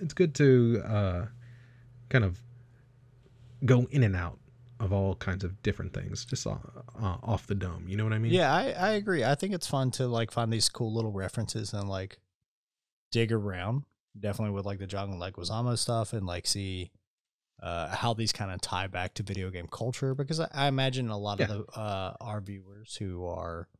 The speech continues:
Speaker 2: into this stuff probably also have access to these, these similar little memories that we're, we're digging through. Maybe we unlocked a
Speaker 1: Yeah.
Speaker 2: little core memory for them, and they remember John Leguizamo eating a pizza full of maggots from the Spawn movie.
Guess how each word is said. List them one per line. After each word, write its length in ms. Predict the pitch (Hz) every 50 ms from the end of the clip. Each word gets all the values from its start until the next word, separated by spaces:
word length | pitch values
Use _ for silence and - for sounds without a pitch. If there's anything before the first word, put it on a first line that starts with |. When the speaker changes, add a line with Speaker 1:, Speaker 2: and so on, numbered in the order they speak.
| _ _ _ _ _ _ _ _ _ _ _ _ _ _ _ _ -
Speaker 2:
into 260 | 143 151 160 - 143
this 180 | 110 104 98 -
stuff 380 | - - 87 90 92 - - -
probably 260 | - 127 120 117 110 87
also 320 | 98 104 101 - - 101
have 260 | - 101 92 92 90 92
access 500 | - 104 98 95 - - 104 101 - -
to 100 | - 95
these, 380 | 92 90 92 95 - - - _ _ _ _
these 140 | 110 107 -
similar 720 | - - 117 104 101 98 95 92 90 95 92 87 90 90 - _ _ -
little 160 | 110 107 101
memories 460 | 98 104 110 123 120 110 113 110 107
that 100 | 110 95
we're, 320 | 101 107 107 104 104 104
we're 180 | 98 107 113 110
digging 260 | 101 110 107 107 110 101
through. 220 | - 110 117 120 120
Maybe 220 | 117 123 123 131
we 160 | 131 143 143
unlocked 340 | - 131 139 139 139 135 -
a 60 | 156
Speaker 1:
Yeah. 60 | 160 175
Speaker 2:
little 140 | 123 -
core 220 | - - 156 156 151
memory 360 | 151 156 156 160 147 113 95
for 140 | - - 101 90
them, 240 | 92 90 90 92 - _ _ _ _ _ _ _ _ - 107
and 120 | 101 101
they 80 | 101 101
remember 380 | 104 101 104 104 101 101 104 101
John 280 | 98 - 104 104 107 104
Leguizamo 540 | 107 101 110 104 110 110 110 110 113 107 110
eating 320 | 117 117 107 113 113 113
a 180 | 113 110 107 104
pizza 240 | - 147 139 - 117
full 180 | - - 120 120
of 80 | 117
maggots 440 | 120 131 131 117 107 92 - - - -
from 160 | - 117 101
the 60 | 98
Spawn 300 | - - - 117 110 98
movie. 300 | 92 90 82 78 78 -